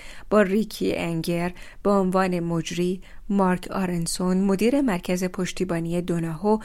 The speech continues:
و کریستی استرنز، متخصص پشتیبانی بالینی هدلی همراه می‌شویم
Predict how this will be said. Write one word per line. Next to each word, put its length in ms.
و 80
کریستی 640
استرنز، 800
متخصص 600
پشتیبانی 800
بالینی 640
هدلی 640
همراه 560
می‌شویم 420